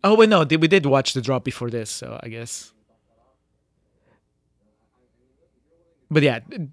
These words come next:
the big names to me here, as I was watching it, were, uh, Idris Elba and, uh, Charlize Theron.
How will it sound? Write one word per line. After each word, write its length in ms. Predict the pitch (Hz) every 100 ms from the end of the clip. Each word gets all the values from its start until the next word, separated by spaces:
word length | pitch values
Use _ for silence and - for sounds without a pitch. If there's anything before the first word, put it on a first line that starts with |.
| _
the 140 | 185 156
big 300 | 135 180 156
names 400 | 160 156 143 -
to 100 | 131
me 300 | 135 131 107
here, 420 | 127 131 117 - _ _ _ _ -
as 140 | 139 143
I 60 |
was 160 | 135 131
watching 300 | 135 131 127
it, 100 | 117
were, 380 | 120 117 113 -
uh, 180 | 117 113
Idris 280 | 151 131 135
Elba 420 | 135 131 127 120 -
and, 520 | 123 110 113 113 107
uh, 240 | 107 104 - _ _ _ _ _ _ _ _ _ _ _ _ _ _ _ _ -
Charlize 300 | 160 131 131
Theron. 400 | 143 123 95